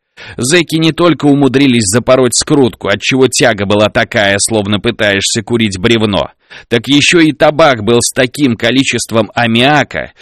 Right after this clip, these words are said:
что глаза начинали слезиться еще до того, как огонь поджигал табак". "Тяга — это проблемы спешки, скрутки в дождь и отсутствие выходного контроля",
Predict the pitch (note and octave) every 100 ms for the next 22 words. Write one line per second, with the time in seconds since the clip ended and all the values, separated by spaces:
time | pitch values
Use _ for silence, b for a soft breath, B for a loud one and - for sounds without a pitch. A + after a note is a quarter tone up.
0 | B - B2 A#2 A#2+ A#2+ G#2 B2+ A#2+ A2+
1 | B2+ B2 B2 A2+ - A#2+ A2+ C3+ - C3+
2 | C3 - C#3 A2+ D3+ C#3+ A2+ A#2 A#2 B2+
3 | A2 G#2 A2 G2+ A2+ A#2 G2 A2+ G2 A2
4 | G2+ F#2 F#2 - G2 E2 C#2 - - _
5 | _ _ _ _ _ - F3 F3 D3+ D#3
6 | D3+ B2+ C3+ A2+ C#3 C#3+ B2+ - - D3
7 | B2+ - - D2+ - _ - - B2+ D3
8 | - C#3 A2 F#2 C3 C#3 - A#2+ A#2 -
9 | A#2 - G#2+ A2+ G#2+ - G2+ F#2 G#2+ G#2
10 | B2 B2+ D#3 D#3 C#2+ -